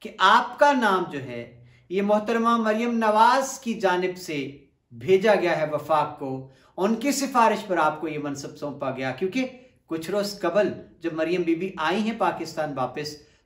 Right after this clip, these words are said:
तो आबिद रजा की भी उनसे एक तफसीली मुलाकात हुई। आबिद रजा ने इसकी भी नफी कर दी। उनका ये कहना था कि "मैंने ये ओहदा मांगा ही नहीं, मैंने इस ओहदे का कभी भी तकाजा नहीं किया।"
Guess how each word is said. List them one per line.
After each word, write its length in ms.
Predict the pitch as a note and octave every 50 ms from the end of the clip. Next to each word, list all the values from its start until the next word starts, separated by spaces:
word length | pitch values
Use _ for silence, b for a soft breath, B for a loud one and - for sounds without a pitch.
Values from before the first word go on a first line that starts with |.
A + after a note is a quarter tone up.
| b -
तो 40 |
आबिद 500 | G#3 G3+ - F#3 E3 E3 E3 F#3+ F3+ D#3
रजा 220 | D3+ D3+ C#3 D#3 D3+
की 160 | D3 - E3
भी 120 | D#3+ G3
उनसे 340 | F#3+ F3+ D3+ D3+ - - F#3
एक 180 | E3+ F3 - - G3+
तफसीली 380 | G3 - - B3+ C4 A#3 G3+
मुलाकात 640 | E3 C#3 C3+ B2+ B2 A2+ - B2+ A#2+ A#2 - - - -
हुई। 140 | C3 G#2 F#2+ F#2+ - - _ _ _ _ _ _ _ _ b b b b b b b
आबिद 320 | D#3 D#3 D#3 F3+ F3 D#3+
रजा 240 | E3 D#3+ E3 E3+ D#3+
ने 100 | D#3 D3
इसकी 220 | D3 - - F#3+
भी 120 | F3+ G#3 G3
नफी 240 | G3 F#3+ F#3+ G#3+
कर 200 | G#3 - G#3+ G#3+
दी। 160 | G3 A3 A#3 G3+ - B B B B B B B B
उनका 260 | F#3+ G3+ G3+ G3+ C4
ये 160 | C4 C4 C4+
कहना 320 | C4 B3+ A3+ G3 E3+ D#3 D3+
था 220 | - D3+ C#3+ D3 E3 - - - - _ _ _ -
कि 80 | A#3
"मैंने 420 | A#3+ A#3 G#3+ G#3+ A3+ A#3 A#3+ C4+ C4+
ये 160 | C4 A#3 A3+
ओहदा 360 | - G3 F#3 F3+ - G3 G3
मांगा 560 | F#3+ E3+ C#3+ C3+ C3 C3 D3 E3+ F#3+ G3 G#3+
ही 180 | G#3 F#3+ F#3+ F#3
नहीं, 340 | F3 E3 D#3 D3+ D#3 D#3 D#3 D#3 - - _ _ _ _ _ _ -
मैंने 320 | C#3+ D#3+ G3 A3 A#3 B3+ C4+
इस 440 | C4+ C4 B3+ - A#3 - - - -
ओहदे 300 | F#3+ F3+ F#3 G3+ G#3 G3
का 160 | G3+ G3+ G3 G3 - - -
कभी 220 | - A3+ A3 D4 C4+
भी 140 | G#3+ G#3 G3+ - -
तकाजा 460 | - - - F3 E3 D#3+ D#3+ F3 E3+ D#3+ D#3 - D#3+
नहीं 440 | D#3 D#3 D#3+ D#3+ D#3 D3 C#3+ C3 C#3
किया।" 280 | - A#2 A2 G2 G2